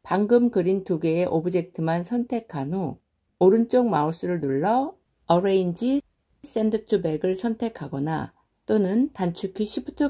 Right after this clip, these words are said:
Control Left 브래킷을 눌러 맨 뒤로 이동합니다.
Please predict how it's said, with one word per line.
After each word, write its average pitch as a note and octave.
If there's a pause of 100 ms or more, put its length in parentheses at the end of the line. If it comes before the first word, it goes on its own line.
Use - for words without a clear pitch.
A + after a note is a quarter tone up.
Control G#3
Left F3
브래킷을 E3
눌러 D3+
맨 F#3
뒤로 E3+
이동합니다. C3